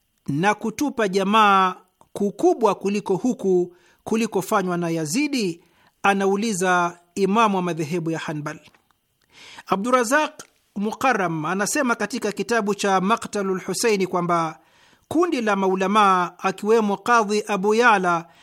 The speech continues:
na Hafidh bin Jauzi, Taftazani na Suyuti wametoa maoni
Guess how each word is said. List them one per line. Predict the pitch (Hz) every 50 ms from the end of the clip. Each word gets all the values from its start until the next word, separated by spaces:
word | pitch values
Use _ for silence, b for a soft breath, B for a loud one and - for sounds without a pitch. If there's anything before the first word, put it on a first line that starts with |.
| B B B B
na | 165 165 175
Hafidh | - - 240 240 226 233 226 220 190
bin | 175 175 208 208 208 208 196 - _ -
Jauzi, | 156 147 156 220 254 277 269 226 180 151 151 143 131 - - _
Taftazani | - - 170 - - - 190 185 165 208 240 247 240 233 226 233 226 220 -
na | 202 208 214
Suyuti | 196 - - 233 233 240 247 233 226 - 220 196 165 b b b b b b b b b b b b -
wametoa | 156 165 185 190 190 - 247 233
maoni | 220 214 214 233 262 269 254 247 254 254 254 247 247 233